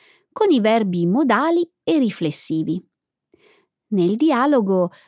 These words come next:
parleremo dell'iniziativa molto originale di un viticoltore italiano che usa la musica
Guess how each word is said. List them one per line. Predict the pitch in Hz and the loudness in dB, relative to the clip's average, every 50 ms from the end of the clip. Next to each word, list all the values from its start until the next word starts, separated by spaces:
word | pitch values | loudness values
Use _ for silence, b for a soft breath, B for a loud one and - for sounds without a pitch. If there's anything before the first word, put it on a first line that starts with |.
| b b _ | b b _
parleremo | - 359 427 427 349 254 214 233 311 370 359 277 233 208 | -4 -2 0 0 2 2 2 2 2 2 2 2 2 2
dell'iniziativa | 185 185 202 208 233 254 247 214 196 185 - - - 196 190 - - 180 175 165 160 160 143 - - - _ | 2 0 0 2 2 0 0 0 -2 -2 -4 -6 -8 -8 -8 -8 -10 -8 -6 -6 -6 -6 -8 -10 -12 -16 _
molto | - 190 190 202 220 240 311 349 320 226 165 160 - - 180 170 | -4 -2 0 2 2 4 4 4 2 2 0 -2 -4 -4 -4 -2
originale | 175 190 240 269 254 311 370 359 262 196 220 269 302 294 254 214 214 b b b b b b b | -2 -2 -2 -2 0 -2 -2 0 0 -2 0 0 0 0 0 0 -2 b b b b b b b
di | - 359 359 | -2 0 2
un | 381 349 277 254 | 2 4 2 2
viticoltore | 254 381 392 - 233 208 - - 392 415 302 202 - _ - 185 202 214 214 208 202 | 2 0 0 0 -2 -4 -4 -2 0 0 0 -2 -4 _ -2 0 2 2 2 2 0
italiano | 185 180 170 - 170 175 175 180 180 170 165 165 170 175 180 185 180 _ _ _ _ _ _ _ _ _ _ | -2 -2 -2 -2 -2 -2 0 0 0 0 0 0 0 0 -2 -2 -4 _ _ _ _ _ _ _ _ _ _
che | - - 170 156 170 | -12 -8 -6 -2 -2
usa | 208 240 233 190 185 175 151 151 | 0 0 0 0 0 0 0 0
la | 156 156 151 151 165 180 214 | -2 -2 0 0 0 0 0
musica | 220 202 180 156 147 147 147 156 185 208 214 - 302 349 | 0 2 2 0 0 -2 -4 -4 -6 -8 -6 -4 -4 -4